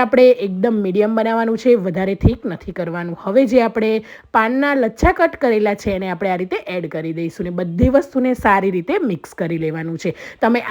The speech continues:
આ રીતે કરશો તો એકદમ ઝટપટ બની જશે અને આપણે આજે અળવીના પાત્રા રોલ જે છે એ કુકરમાં બનાવવાના છે, એટલે ઝટપટ ફક્ત ને ફક્ત દસથી પંદર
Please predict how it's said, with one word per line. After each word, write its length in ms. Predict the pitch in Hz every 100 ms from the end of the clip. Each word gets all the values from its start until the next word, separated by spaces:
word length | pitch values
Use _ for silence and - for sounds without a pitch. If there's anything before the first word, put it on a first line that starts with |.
| 220
આ 60 | 269
રીતે 180 | 277 294
કરશો 300 | 269 262 285 262 269
તો 60 | 240 226
એકદમ 340 | 202 269 247 -
ઝટપટ 420 | 202 - 294 269
બની 180 | 285 285
જશે 280 | 277 277 294 294 269 220
અને 100 | 220 - 190
આપણે 260 | - 285 339
આજે 240 | 294 220 240 240 185
અળવીના 360 | 214 269 330 339
પાત્રા 300 | 269 226 240 233
રોલ 180 | 226 202
જે 80 | 226 220
છે 140 | 240 233
એ 40 | -
કુકરમાં 440 | 233 - 214 202 190
બનાવવાના 420 | 190 185 180 180 175
છે, 120 | 196 175 - - 214
એટલે 200 | 196 220 208 208 220
ઝટપટ 500 | 214 214 302 294 -
ફક્ત 380 | 320 320 - 339
ને 80 | 349 359
ફક્ત 380 | 240 226 _ 226 220 185
દસથી 400 | 240 302 - 349 339
પંદર 320 | 226 214 220